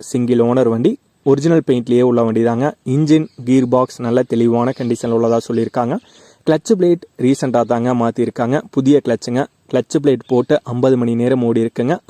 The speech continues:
அஞ்சு விங்ஸ். டாப் புதிய டாப்புங்க. பம்பர் வண்டியுடைய ஃபிட்டிங்லேயே அவைலபிளா இருக்கு. டாப்பும் அவைலபிளா இருக்குங்க. வண்டியுடைய ஹெச்பி ஐம்பது ஹெச்பிங்க. ஆயில் பிரேக், நார்மல் ஸ்டீரிங், டுவல் கிளட்ச் ஆப்ஷனோட வர்ற வண்டிங்க.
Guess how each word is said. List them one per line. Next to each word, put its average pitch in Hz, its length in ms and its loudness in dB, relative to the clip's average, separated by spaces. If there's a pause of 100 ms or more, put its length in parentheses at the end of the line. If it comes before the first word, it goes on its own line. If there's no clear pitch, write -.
அஞ்சு 131 320 0
விங்ஸ். 185 240 -2 (800)
டாப் 185 260 0 (200)
புதிய 131 340 4
டாப்புங்க. 123 340 -2 (240)
பம்பர் 143 340 0 (220)
வண்டியுடைய 120 460 0
ஃபிட்டிங்லேயே 120 420 -2
அவைலபிளா 117 400 0
இருக்கு. 180 200 -4 (160)
டாப்பும் 147 360 0
அவைலபிளா 117 340 0
இருக்குங்க. 143 280 -4 (500)
வண்டியுடைய 190 480 2
ஹெச்பி 165 340 -6 (180)
ஐம்பது 131 300 0
ஹெச்பிங்க. 143 480 -2 (1080)
ஆயில் 170 320 2
பிரேக், 170 220 2 (160)
நார்மல் 131 360 2
ஸ்டீரிங், 131 360 -2 (200)
டுவல் 131 260 4
கிளட்ச் 147 300 0
ஆப்ஷனோட 117 460 -4
வர்ற 117 200 0
வண்டிங்க. 113 320 -2